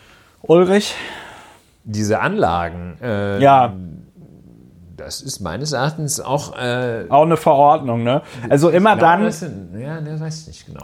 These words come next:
Speaker 1: Immer dann,
Speaker 2: Ich,
Speaker 1: wenn du,
Speaker 2: ich
Speaker 1: immer
Speaker 2: weiß
Speaker 1: dann
Speaker 2: nicht. Ich meine eher, das
Speaker 1: im
Speaker 2: sind Gesetze, aber gut.
Speaker 1: Ja, also, aber, äh, normalerweise machst du diese Verordnungen halt immer dann, wenn du halt genau weißt, okay, ähm, das Parlament muss jetzt nicht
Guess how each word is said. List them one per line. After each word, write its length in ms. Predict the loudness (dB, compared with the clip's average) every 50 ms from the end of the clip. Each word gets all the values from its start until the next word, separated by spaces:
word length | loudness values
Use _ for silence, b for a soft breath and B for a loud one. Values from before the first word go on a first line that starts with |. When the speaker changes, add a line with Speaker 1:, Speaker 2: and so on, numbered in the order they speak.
| -2 2
Speaker 1:
Immer 260 | 4 6 6 6 6
dann, 240 | 6 6 4 4 4
Speaker 2:
Ich, 40 |
Speaker 1:
wenn 160 | 4 4 6 6
du, 120 | 4 4
Speaker 2:
ich 60 | 4 2
Speaker 1:
immer 160 | 4 4 4
Speaker 2:
weiß 80 | 4 6
Speaker 1:
dann 160 | 4 4 4
Speaker 2:
nicht. 80 | 2 0
Ich 60 | -2 -2
meine 260 | -2 -2 -2 -4 -4
eher, 180 | -4 -4 -2
das 180 | 0 0 0 0
Speaker 1:
im 60 | -2 -6
Speaker 2:
sind 60 | -8
Gesetze, 500 | -8 -4 -2 -2 -2 -4 -6 -12 -12 -12 -10
aber 260 | -8 -6 -6 -6 -6
gut. 200 | -8 -8 -4 2
Speaker 1:
Ja, 240 | 4 6 6 6 6 4 4 4
also, 260 | 2 2 2 2 0
aber, 240 | 2 2 2 2 0
äh, 280 | -2 -4 -4 -4 -4 -4 -6 -6 -6
normalerweise 680 | -2 0 2 4 4 4 6 6 6 6 4 4 2
machst 260 | 2 0 0 0 0 -2
du 40 | 0
diese 240 | 0 0 0 -2
Verordnungen 720 | -2 -2 -2 2 4 4 4 2 2 0 -2 0 0 2
halt 160 | 2 2 2 2
immer 220 | 2 2 2 2
dann, 260 | 4 2 2 2 2 2
wenn 120 | 2 2
du 120 | 2 2
halt 340 | 4 4 2 2 -2 -6 -16 -20 -20 -8 -2
genau 360 | 0 2 2 4 4 4 2
weißt, 440 | 2 4 4 6 6 4 2 -2 -8
okay, 480 | -10 -4 0 2 2 4 2 0 -2 b b b b b b b b b b
ähm, 580 | 4 6 6 8 8 6 6 4 2 -2 -4 -8 _ _ _ _ _ _ _ _ -8
das 280 | -2 0 0 0 0
Parlament 720 | -4 -8 -2 0 2 4 4 4 4 4 2 2 2 0 -2
muss 240 | 0 0 0 2 4
jetzt 280 | 4 4 2 2 -2
nicht 360 | -2 -2 -2 -4 -8 -10 -12